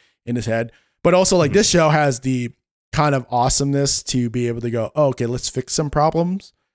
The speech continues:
Speaker 1: I'm not gonna say problems, but, you know, some things that didn't quite in storyboarding make sense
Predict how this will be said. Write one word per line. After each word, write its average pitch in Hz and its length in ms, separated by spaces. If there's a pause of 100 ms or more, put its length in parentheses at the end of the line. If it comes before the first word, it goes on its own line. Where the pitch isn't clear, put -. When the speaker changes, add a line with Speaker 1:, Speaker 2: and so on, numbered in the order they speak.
Speaker 1:
I'm 202 100
not 226 160
gonna 196 120
say 170 180
problems, 143 580
but, 123 300 (720)
you 170 80
know, 175 80
some 170 480
things 165 340
that 135 300 (520)
didn't 208 340
quite 160 460
in 147 160
storyboarding 143 840
make 127 220
sense 131 480